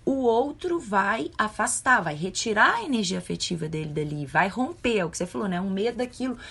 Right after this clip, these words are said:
romper, se eu mostro isso, vai romper. E é daí que vem essa vergonha, esse medo, né? Porque lá atrás isso era rompido. Cada vez que a gente mo-,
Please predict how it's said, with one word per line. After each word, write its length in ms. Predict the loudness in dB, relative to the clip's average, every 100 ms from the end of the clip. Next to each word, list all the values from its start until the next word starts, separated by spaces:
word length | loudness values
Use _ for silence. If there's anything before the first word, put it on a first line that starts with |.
| -16 -16 -12
romper, 560 | 0 2 0 0 0 0
se 120 | 0
eu 100 | 2
mostro 460 | 2 2 0 -2
isso, 260 | -2 -4 -2
vai 140 | -2
romper. 400 | -2 -4 -2 -4 -4 -12 -16 2
E 80 | 4
é 80 | 6
daí 220 | 4 0
que 140 | 0
vem 220 | 0 0 0
essa 200 | -2 -2
vergonha, 640 | -2 0 0 0 0 -2
esse 240 | -6 -4
medo, 600 | -2 -2 0 2 0 -2
né? 120 | -4 -4
Porque 340 | -6 -4 0
lá 140 | 2 2
atrás 440 | 4 6 6 4
isso 280 | 0 -2 2
era 200 | 2 2
rompido. 580 | 0 -4 0 2 2 -2
Cada 340 | 2 2 4 0
vez 220 | -2 -2
que 80 | -4
a 60 |
gente 280 | -2 -4 -4
mo-, 240 | -4 -4